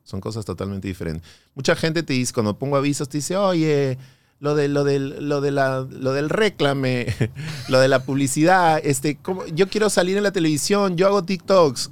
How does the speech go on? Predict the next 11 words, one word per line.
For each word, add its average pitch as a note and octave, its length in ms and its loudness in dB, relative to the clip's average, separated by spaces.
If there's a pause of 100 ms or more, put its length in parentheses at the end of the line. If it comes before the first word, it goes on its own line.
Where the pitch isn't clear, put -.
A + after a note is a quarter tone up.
(100)
¿cómo, G3 240 -4
cómo A#3 240 -2
puedo A3+ 200 4
hacer?". D3+ 440 2 (1400)
"Estoy C3+ 200 -4
buscando E3+ 280 0
un D3+ 60 0
actor, C3 280 0
amigo", G#2+ 360 -2
le F2+ 200 -4
digo. E2+ 180 -8